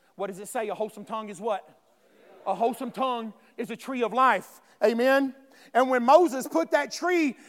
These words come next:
into that bitter water and it turned sweet, let me tell you something. Our tree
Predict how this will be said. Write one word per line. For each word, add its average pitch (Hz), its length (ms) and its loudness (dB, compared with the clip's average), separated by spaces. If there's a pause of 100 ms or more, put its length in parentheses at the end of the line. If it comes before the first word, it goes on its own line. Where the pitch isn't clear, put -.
(100)
into 294 240 0
that 285 220 2
bitter 330 240 0
water 294 520 2 (280)
and 294 120 0
it 277 140 -8
turned 339 340 6
sweet, 349 500 0 (200)
let 330 140 2
me 370 100 -4
tell 370 200 6
you 349 120 2
something. 349 320 0
Our 311 140 2
tree 381 440 2